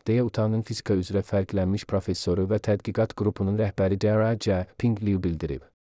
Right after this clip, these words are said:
Ənənəvi yanaşma bizə yüksək anizotropiyanın yalnız ağır elementlər, məsələn, nadir torpaq metalları olan materiallardan əldə edilə biləcəyini deyir.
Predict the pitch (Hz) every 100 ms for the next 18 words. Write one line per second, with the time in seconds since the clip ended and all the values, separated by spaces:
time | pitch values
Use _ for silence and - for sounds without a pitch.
0 | _ _ _ _ _ _ - 131 135 135
1 | 160 139 120 - 120 120 107 113 107 -
2 | 120 - 107 107 104 - 107 - 107 95
3 | 95 107 123 123 - 95 101 92 92 92
4 | 90 - 90 - 104 101 107 95 98 110
5 | 117 110 131 - 110 104 110 107 107 95
6 | 92 92 92 95 104 104 - 98 95 92
7 | 92 90 107 98 90 95 95 98 95 92
8 | 87 85 80 85 82 65 -